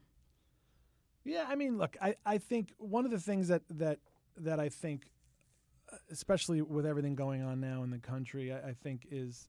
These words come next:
it needs to be said i-, is that people always tend to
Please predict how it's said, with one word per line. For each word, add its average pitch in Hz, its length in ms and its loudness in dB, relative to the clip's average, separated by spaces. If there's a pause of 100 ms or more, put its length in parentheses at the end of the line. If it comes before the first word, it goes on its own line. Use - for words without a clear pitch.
(140)
it 139 180 -16
needs 135 280 -6
to 131 100 -8
be 123 140 -6
said 131 380 -4
i-, 123 80 -6 (140)
is 127 500 -8
that 123 360 -6 (960)
people 214 320 4
always 175 300 8
tend 165 340 0
to 143 500 0